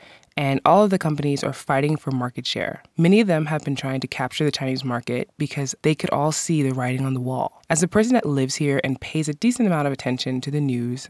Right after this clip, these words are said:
as well as talks to natives and expats, I can tell you that most of us assumed that Iceland wouldn't be hit hard by this virus. It felt a world away. Also,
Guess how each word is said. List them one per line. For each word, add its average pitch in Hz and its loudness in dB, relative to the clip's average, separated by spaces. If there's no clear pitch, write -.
as 135 -2
well 139 2
as 123 -2
talks - -4
to - -8
natives 180 4
and - -2
expats, 123 -6
I - 0
can 180 0
tell - -2
you 208 2
that 135 0
most 139 0
of 170 0
us 170 2
assumed 123 0
that - -4
Iceland 139 -2
wouldn't 139 0
be 135 0
hit 131 -4
hard 123 -2
by 117 -4
this 117 -6
virus. - -4
It 160 0
felt 175 0
a 220 0
world 147 0
away. 147 -4
Also, 139 0